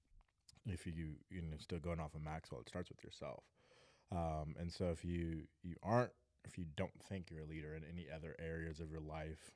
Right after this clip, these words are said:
um, start intrinsically, um, because you are leading yourself. Um, you know, what does your, your thought life look like? What does your routines look like? Your habits?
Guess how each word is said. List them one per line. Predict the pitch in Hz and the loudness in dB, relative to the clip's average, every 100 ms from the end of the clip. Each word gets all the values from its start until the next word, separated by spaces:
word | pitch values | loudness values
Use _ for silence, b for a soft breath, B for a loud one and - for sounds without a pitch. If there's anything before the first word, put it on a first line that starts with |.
| - | -6
um, | 80 78 76 73 - | -2 -2 -2 -6 -8
start | - - 82 76 | -14 -2 0 0
intrinsically, | 78 - 85 95 135 139 139 b b b b b - | -2 -2 -2 2 8 8 6 b b b b b 0
um, | 82 80 80 | 2 2 0
because | - 87 | 0 2
you | 80 | 4
are | 87 | 2
leading | 80 73 69 | 2 -4 -10
yourself. | 85 - 57 55 - - | -12 -8 -8 -8 -12 -8
Um, | 80 78 76 76 73 | -4 -2 -2 -2 -2
you | 78 | -2
know, | 73 71 73 78 | -2 -2 -4 -6
what | - 85 | -4 -2
does | 85 78 | -2 -2
your, | 82 80 80 80 65 | 0 2 2 0 -2
your | 80 | -6
thought | - 85 - | 0 2 2
life | 80 78 - | -2 -4 -4
look | 80 80 | -6 -4
like? | 78 80 | -4 -2
What | 87 | -2
does | 82 | -2
your | 82 | -2
routines | 82 80 - 80 78 | -4 -6 -4 -4 -4
look | 82 | -4
like? | 82 78 | -4 -4
Your | 82 | -6
habits? | - 78 78 80 78 | -4 -2 0 0 -2